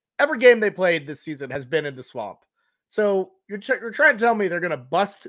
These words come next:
the slump, this, the, the, this patch of bad performance. They're gonna do that at Neyland Stadium, that is going to be packed to the gills, ranked eleventh,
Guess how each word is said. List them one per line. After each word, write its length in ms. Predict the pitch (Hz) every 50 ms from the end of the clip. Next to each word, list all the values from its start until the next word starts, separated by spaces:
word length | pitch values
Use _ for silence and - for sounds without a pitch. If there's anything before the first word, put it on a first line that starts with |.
| - -
the 100 | 170 147
slump, 540 | - - - 196 247 294 233 160 151 160 - _ _ _ _ _ _ _ -
this, 180 | 190 180 - - - - _ -
the, 140 | 185 190 190
the, 200 | 185 202 202 202
this 280 | 170 165 196 190 - -
patch 380 | - - 208 208 220 220 -
of 100 | 202 156
bad 260 | 175 175 190 196 185 170
performance. 680 | 165 147 - 233 247 208 160 160 156 - - - - _ _ _ _ _ _ _ _ _ _ _ _ _ _ _ _
They're 100 | 220 240
gonna 200 | 233 311 294 262
do 200 | 190 185 226 240
that 280 | 233 226 226 226 226 - -
at 200 | 185 190 175 180
Neyland 320 | 190 220 247 247 247 226
Stadium, 680 | 202 - 220 214 208 202 190 165 143 127 120 120 135 139 - _ _ _ _ _ _ _ _ _ _ _ _ _ _ -
that 200 | 160 165 180 185 - 208
is 140 | 214 175 151
going 180 | 180 208 196
to 60 | 175 180
be 80 | 170
packed 320 | - 190 196 214 226 - -
to 60 | 208
the 100 | 208 196
gills, 580 | 151 147 139 131 131 131 135 127 - - - - _ _ _ _ _ _
ranked 300 | 139 170 220 277 - -
eleventh, 580 | 240 202 156 156 170 160 139 123 113 113 117